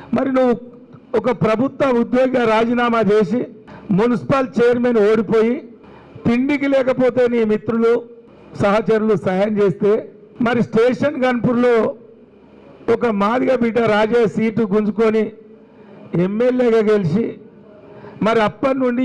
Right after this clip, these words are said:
ఇప్పటి వరకు దళితులను తొక్కుకుంటూ దళితుల సీట్లు కబ్జా చేస్తూ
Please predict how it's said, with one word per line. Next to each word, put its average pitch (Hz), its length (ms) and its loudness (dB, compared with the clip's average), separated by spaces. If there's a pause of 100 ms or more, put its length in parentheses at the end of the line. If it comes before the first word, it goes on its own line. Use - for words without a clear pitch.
(120)
ఇప్పటి 226 340 0
వరకు 190 260 -2 (560)
దళితులను 247 640 0
తొక్కుకుంటూ 226 600 0 (800)
దళితుల 247 380 0 (120)
సీట్లు 233 240 -2 (120)
కబ్జా 202 320 0 (100)
చేస్తూ 233 320 2